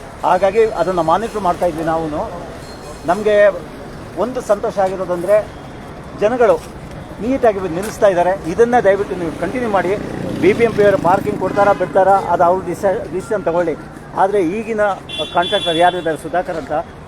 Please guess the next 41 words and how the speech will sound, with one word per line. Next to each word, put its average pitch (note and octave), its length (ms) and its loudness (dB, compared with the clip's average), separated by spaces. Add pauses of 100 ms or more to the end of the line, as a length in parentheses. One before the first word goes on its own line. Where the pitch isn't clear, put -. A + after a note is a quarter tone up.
(120)
ಅವ್ರ D#3+ 160 2
ಮೇಲೆ E3 200 2
ಎಫ್ D3+ 180 2
ಐ E3+ 60 4
ಆರ್ E3 80 4
ಆಗಿದ್ದು D#3 200 -2
ನಿಮ್ಗೆ D3+ 160 -4
ಗೊತ್ತಿದೆ, E3 260 -2
ಅಲ್ಲಿ D#3 220 2
ಕಂದಾಯ F3 300 2
ಭವನದಲ್ಲೂ E3 400 0
ಎಫ್ D#3+ 220 0
ಐ D3+ 60 0
ಆರ್ D3+ 80 0
ಆಗಿದ್ದು D3 160 -6
ನಿಮ್ಗೆ D3 160 -6
ಗೊತ್ತಿದೆ. E3+ 420 -2 (400)
ಎರಡು D#3 200 -2
ಕಡೆನೂ E3+ 300 0
ಅಲ್ಲಿ D#3 240 0
ಬೈಲು F3 240 0
ಆಗಿಲ್ಲ E3+ 300 4
ಇನ್ನೂ D#3+ 220 0
ಅವ್ರಿಗೆ, D#3+ 440 -2 (320)
ಇಂಟರಿಮ್ E3+ 320 -4
ಬೈಲು F3 240 -2
ರಿಜೆಕ್ಟ್ D#3 320 -4
ಆಗಿದೆ. D#3 380 0 (340)
So E3+ 100 -2
ಈ F3 60 -2
ಥರ G#3 220 2
ಎಲ್ಲ F#3 160 2
ತೊಂದರೆ F#3+ 340 0
ಇಲ್ಲ E3 120 4
ಅವರು F#3 240 2
ಇರೋದ್ರಿಂದ E3+ 380 -2
ಪ್ರಾಯಶಃ F#3 460 -2
ಅವರು F#3+ 420 4 (400)
ಇನ್ನು F#3 600 4 (260)
ಈ, G#3 200 -4
ಆ, D#3 1300 2